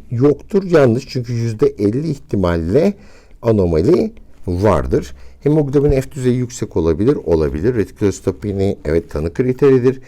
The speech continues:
Eritroblastların azalması tanı kriteridir. Burada da B şıkkı doğru cevaptır.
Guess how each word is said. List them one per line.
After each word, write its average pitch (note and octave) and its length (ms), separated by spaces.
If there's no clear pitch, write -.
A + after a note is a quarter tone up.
Eritroblastların G2 600
azalması D#2+ 420
tanı E2+ 280
kriteridir. C2+ 640
Burada D2+ 280
da E2+ 140
B E2 180
şıkkı - 580
doğru C#2+ 340
cevaptır. - 680